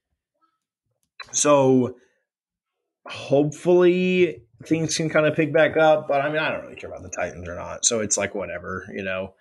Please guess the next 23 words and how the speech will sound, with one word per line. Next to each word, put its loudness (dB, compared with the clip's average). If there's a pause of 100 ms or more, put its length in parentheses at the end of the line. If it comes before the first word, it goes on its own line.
(420)
Um, -4 (1080)
yeah, 2
they 0
confirmed 4
all 4
per, 0
per -2 (400)
Mark 2
Maskey, 0
so 2
an -4
N -2
F -2
L 4
reporter -2
for -8
the -4
Washington 0
Post, 2 (420)
um, -4
n-, -10
no 2
false 2